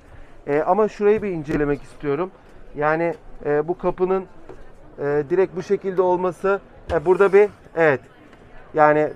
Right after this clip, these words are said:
dış camı kapatabilmeniz için, o dokuyu kapatabilmeniz için burada bir, e, güneşlik yapmışlar.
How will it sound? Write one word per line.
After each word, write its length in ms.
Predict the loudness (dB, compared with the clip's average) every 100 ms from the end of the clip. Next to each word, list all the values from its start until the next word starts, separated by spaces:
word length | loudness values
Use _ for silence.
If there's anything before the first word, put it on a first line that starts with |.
| 0
dış 220 | 0 2
camı 240 | 2 4
kapatabilmeniz 760 | 2 0 2 4 4 4 2 2
için, 280 | -2 -6 -6 -2 2
o 200 | 4 2 0
dokuyu 320 | 0 2 2 2
kapatabilmeniz 760 | 2 2 2 0 0 0 -2
için 200 | -4 -6 -6 -20 -20 -18 -4
burada 300 | 0 2 4
bir, 200 | 2 0 -8 -20 -20 -8
e, 260 | 0 2 2
güneşlik 520 | 0 0 0 -2 0
yapmışlar. 540 | 2 2 -4 0 0